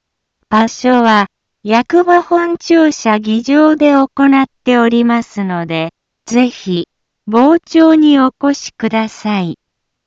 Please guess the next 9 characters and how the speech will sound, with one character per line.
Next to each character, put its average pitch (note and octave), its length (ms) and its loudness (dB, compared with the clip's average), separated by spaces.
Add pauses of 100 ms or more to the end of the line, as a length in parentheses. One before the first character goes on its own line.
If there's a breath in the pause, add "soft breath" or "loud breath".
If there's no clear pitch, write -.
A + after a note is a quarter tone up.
(260)
ま G#3+ 220 0
た、 G#3 400 -2 (320)
YouTube C#4 1000 2
で E3+ 300 -4 (220)
議 A3 180 -2
会 E4+ 340 2
ラ E4 220 2
イ E4 100 2
ブ E4 200 0